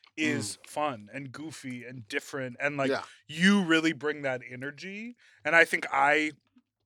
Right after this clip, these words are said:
Speaker 1: I could be, like, a Debbie Downer on production meetings and having logistic conversations and constantly being like,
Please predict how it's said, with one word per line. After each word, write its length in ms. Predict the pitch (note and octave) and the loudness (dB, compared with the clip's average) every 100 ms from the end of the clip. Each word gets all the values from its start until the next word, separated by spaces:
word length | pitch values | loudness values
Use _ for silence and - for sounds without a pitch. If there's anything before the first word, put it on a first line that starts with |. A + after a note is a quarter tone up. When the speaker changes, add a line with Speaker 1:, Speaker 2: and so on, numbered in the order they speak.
| _ _ - | _ _ 8
Speaker 1:
I 120 | D#3+ | 8
could 200 | F3 G3+ | 10 2
be, 140 | E3+ E3+ | 0 0
like, 180 | E3+ | 0
a 80 | D#3 | 0
Debbie 320 | C#3 C#3+ C3+ | 0 0 0
Downer 420 | C3 C3 C3 C#3+ C#3+ | -6 -4 -2 -2 -4
on 280 | B2+ A#2+ A2+ - _ - | -6 -12 -14 -20 _ -4
production 500 | D3 C#3 - D#3 C#3+ | 0 0 0 -6 -6
meetings 460 | D3 D3 D3 C#3 | -4 -4 -4 -6
and 140 | C#3 B2+ | -8 -4
having 280 | C3+ C3 | -4 -4
logistic 460 | C3 B2 C3 - C#3 | -6 -8 -8 -8 -8
conversations 680 | - C#3+ C#3 D3 C#3 D3 C3 | -8 -8 -8 -8 -8 -10 -12
and 100 | A#2+ | -10
constantly 380 | C3+ B2+ C3 | -10 -10 -10
being 100 | B2+ | -8
like, 160 | B2+ A#2 | -8 -10